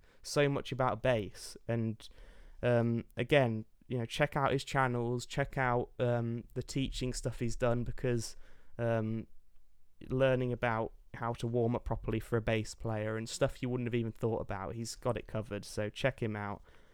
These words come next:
And, um, I think that pretty much, other than everything I've just said, speaks for itself, Lawrence Cottle and Ian Thomas.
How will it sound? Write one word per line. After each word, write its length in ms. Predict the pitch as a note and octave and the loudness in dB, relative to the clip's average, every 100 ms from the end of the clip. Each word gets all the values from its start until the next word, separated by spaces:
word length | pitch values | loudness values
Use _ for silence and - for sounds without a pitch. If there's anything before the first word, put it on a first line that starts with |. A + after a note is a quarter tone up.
| - - | -20 -6
And, 280 | - A#2+ A#2 | 0 2 2
um, 340 | A#2 A2+ A2+ - C3+ | 2 2 -2 -6 -6
I 40 | |
think 200 | - B2+ | -2 -2
that 100 | - - - - | -4 -10 -20 -6
pretty 260 | - A2+ A#2+ | -2 2 2
much, 460 | A#2 - - - - - | 0 -2 -8 -10 -12 -6
other 140 | - D3 | -2 4
than 200 | C#3 C3 | 4 4
everything 400 | B2+ B2 B2 A#2+ | 2 2 0 0
I've 100 | A#2 | 0
just 220 | B2 A2+ | -2 -2
said, 300 | - A#2 A#2+ | 2 2 2
speaks 360 | - - C3+ - | -2 0 0 0
for 140 | - | -4
itself, 480 | - - B2+ A2 - | -2 2 4 2 2
Lawrence 280 | B2+ B2 - | 2 2 0
Cottle 360 | - - - | -6 -4 -4
and 140 | A#2+ A#2 | -2 0
Ian 180 | A#2 A#2 | -2 -2
Thomas. 600 | A#2 A2+ A#2+ - - | -2 0 -2 -4 -10